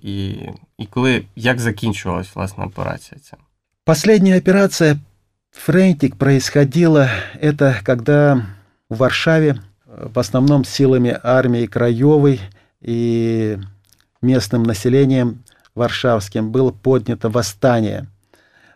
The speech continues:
Speaker 2: Тогда американцы, э, попытались оказать помощь оружием, боезапасами, боеприпасами и так далее, м, э, продовольствием восставшим.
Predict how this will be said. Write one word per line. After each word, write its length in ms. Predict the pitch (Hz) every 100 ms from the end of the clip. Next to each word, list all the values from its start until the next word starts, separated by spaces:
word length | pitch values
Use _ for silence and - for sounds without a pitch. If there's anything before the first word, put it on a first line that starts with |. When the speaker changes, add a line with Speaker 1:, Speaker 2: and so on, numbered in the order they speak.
| _
Speaker 2:
Тогда 360 | 123 117 151 160
американцы, 760 | 139 123 - 147 147 143 120 92 _ _ -
э, 300 | 113 110 107
попытались 680 | 120 113 110 139 139 127
оказать 400 | 113 120 117 127 - -
помощь 480 | 143 139 127 - - -
оружием, 540 | 117 139 123 127 117
боезапасами, 920 | 117 113 110 110 110 131 127 123 120
боеприпасами 920 | 104 113 107 104 98 127 131 - 120 113
и 100 | 101
так 280 | 107 104
далее, 360 | 107 131 127 117 110
м, 300 | 120 104 101
э, 220 | 98 90 - - - - -
продовольствием 800 | 110 117 120 131 120 - 117 110
восставшим. 640 | 127 - 127 107 - 110